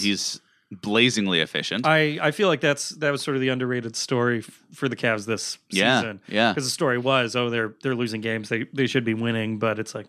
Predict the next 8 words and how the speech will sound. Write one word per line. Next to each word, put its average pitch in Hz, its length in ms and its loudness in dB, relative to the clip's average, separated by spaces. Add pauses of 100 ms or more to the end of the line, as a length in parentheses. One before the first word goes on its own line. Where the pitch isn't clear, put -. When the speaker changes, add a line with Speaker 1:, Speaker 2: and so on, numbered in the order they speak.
Speaker 2:
but 156 400 2 (760)
they're, 127 300 4 (320)
our 131 80 4
third 139 200 6
best 123 220 0
player 123 320 0
is 107 100 -6
playing 110 520 -8